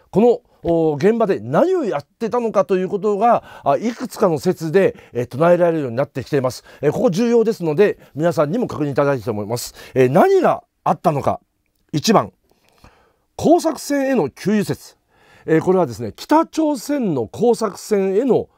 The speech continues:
物資、および給油、燃料の給油ですね。えー、これを韓国が助けてるんじゃないかという、こういう疑惑があるということ。えー、二番目、脱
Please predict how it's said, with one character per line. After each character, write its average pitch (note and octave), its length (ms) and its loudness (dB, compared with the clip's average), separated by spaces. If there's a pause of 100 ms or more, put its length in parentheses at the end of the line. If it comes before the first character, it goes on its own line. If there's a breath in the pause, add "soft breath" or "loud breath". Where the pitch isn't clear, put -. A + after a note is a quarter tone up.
(180)
物 C3 260 0
資、 - 340 -6 (360 soft breath)
お D3 100 2
よ A3+ 140 4
び G3+ 140 -4
給 - 240 -6
油、 B3 440 0 (100)
燃 G3+ 280 2
料 G#3+ 120 2
の - 120 -6
給 C#3 120 -8
油 C3 120 -4
で B2 80 -4
す - 100 -8
ね。 A3+ 140 -2 (360 loud breath)
え C3 100 2
ー、 - 20 0
こ G#3 160 0
れ D4 60 2
を D4 140 -2
韓 A#3+ 320 -2
国 G#3+ 320 -4
が F3 220 0 (420 soft breath)
助 - 360 -4
け F4 80 2
て E4 120 2
る B3+ 100 -2
ん A3 100 -4
じ F#3+ 80 0
ゃ F#3 40 4
な G3+ 120 0
い G3+ 100 0
か G3 100 -4
と D#3 120 2
い - 20 2
う、 C#3+ 60 -2
こ A3+ 160 -2
う A#3+ 80 2
い - 20 0
う - 40 -2
疑 D#3 100 0
惑 D#3+ 280 0
が C3 120 -2
あ C#3+ 40 -2
る C3+ 60 -4
と A2+ 80 -8
い G#2 60 -4
う - 20 -10
こ G2 80 -8
と。 - 180 -8 (1300 soft breath)
え C3 80 2
ー、 C3+ 40 4
二 E3 120 2
番 A3 180 2
目、 G3+ 200 -2 (400 soft breath)
脱 D#3+ 200 2